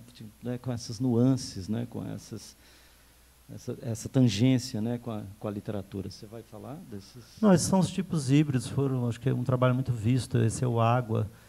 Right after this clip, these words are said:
Speaker 2: É muito simples, assim, eu pego um, as letras, não as palavras, eu pego letras separadas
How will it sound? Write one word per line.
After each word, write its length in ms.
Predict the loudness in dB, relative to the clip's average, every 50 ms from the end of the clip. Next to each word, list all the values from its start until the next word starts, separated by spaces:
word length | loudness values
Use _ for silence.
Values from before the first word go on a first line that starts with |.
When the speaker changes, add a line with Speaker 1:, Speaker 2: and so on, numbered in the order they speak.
| -20 -20 -20 _ _ 0
Speaker 2:
É 160 | 2 2 4
muito 240 | 4 4 2 2 2
simples, 440 | 0 2 2 2 2 0 -4 -6 -6
assim, 180 | -4 -2 -2
eu 60 | -2
pego 300 | 0 2 2 2 2 0
um, 1000 | -2 -2 -2 0 2 2 2 2 0 0 -2 -2 -2 -4 -4 -4 -4 -6 -6 -6 -4
as 220 | -4 -4 -2 0
letras, 460 | 2 2 4 2 2 2 0 2 4
não 180 | 4 6 6 6
as 100 | 6 4
palavras, 720 | 2 2 2 2 2 2 2 2 2 2 0 0 0 0
eu 400 | -2 -2 -2 -4 -4 -6 -6 -2
pego 260 | 0 0 0 0 0
letras 400 | 0 0 2 2 0 0 -2 -4
separadas 800 | -4 -4 -2 0 0 0 0 0 0 0 0 -2 -2 -4 -6 -6